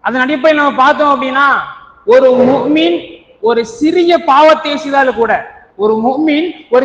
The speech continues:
சின்ன பாவத்தை பண்ணா கூட, தன் மேல் ஒரு பெரிய மலை இருப்பது போல் நினைச்சு அல்லாஹ்வுடைய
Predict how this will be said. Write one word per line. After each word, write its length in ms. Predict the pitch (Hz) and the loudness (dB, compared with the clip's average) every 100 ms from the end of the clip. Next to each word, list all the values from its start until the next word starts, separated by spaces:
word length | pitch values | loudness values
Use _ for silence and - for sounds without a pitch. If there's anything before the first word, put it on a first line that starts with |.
| - | -2
சின்ன 380 | 339 359 359 349 | -8 -4 -2 0
பாவத்தை 460 | 302 311 311 320 | 4 4 4 0
பண்ணா 280 | 254 277 277 | -2 -2 -2
கூட, 240 | 269 262 294 302 202 - - | -2 0 2 2 0 -8 -6
தன் 200 | 262 269 | -4 -2
மேல் 260 | 262 302 339 | 0 2 2
ஒரு 180 | 302 277 - | 2 0 -2
பெரிய 320 | 269 311 330 | -4 0 0
மலை 360 | 277 233 247 339 349 | 0 0 2 2 2
இருப்பது 360 | 339 233 302 294 | -2 -2 -4 0
போல் 200 | 302 277 | 0 0
நினைச்சு 340 | 269 302 269 247 - - | -4 -6 -2 -2 -4 -2
அல்லாஹ்வுடைய 540 | 220 277 320 330 311 | -2 2 4 4 4